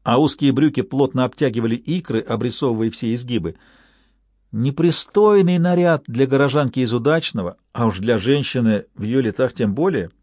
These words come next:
Она почему-то стояла рядом с неотесанными матросами Смолянова. Может, понадеялась, что в грубой компании моряков будет выглядеть лучше? Увы, она ошиблась. Такой контраст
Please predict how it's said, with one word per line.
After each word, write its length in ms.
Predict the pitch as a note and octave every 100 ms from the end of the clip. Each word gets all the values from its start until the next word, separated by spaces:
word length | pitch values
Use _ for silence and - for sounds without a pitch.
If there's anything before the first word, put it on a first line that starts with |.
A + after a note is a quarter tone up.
| _ _ _ _ _ -
Она 220 | B2 C#3+
почему-то 400 | C#3+ D3 C#3 B2
стояла 440 | - B2+ C#3+ C3
рядом 260 | A#2 A2 A2
с 80 | A#2+
неотесанными 600 | B2 A#2 A2+ A#2 A2 G#2+
матросами 520 | A2+ B2 A#2 A2+ G#2
Смолянова. 600 | A#2 A2 A#2+ E3 D3 G#2+ _ _ _ _ _ -
Может, 340 | C3+ D#3 C#3
понадеялась, 580 | - C#3+ C3 D#3 D#3 C#3+
что 220 | - C3+
в 80 | A#2
грубой 340 | C3+ D#3 C#3+
компании 520 | C#3 D3 C#3 D3 C#3 C#3
моряков 520 | C#3 C#3 D#3 D3+ -
будет 340 | A#2+ C3+ C#3 C#3+
выглядеть 500 | C#3+ C3+ C3 C3 F3+
лучше? 420 | A3 - G2 - _ _ _ -
Увы, 280 | D3 A#2+ A2
она 200 | C3+ D#3+
ошиблась. 540 | - D#3 - - - _ _ _ _ _ _ -
Такой 260 | C3 F#3+
контраст 580 | F#3 E3 D#3 E3+ - -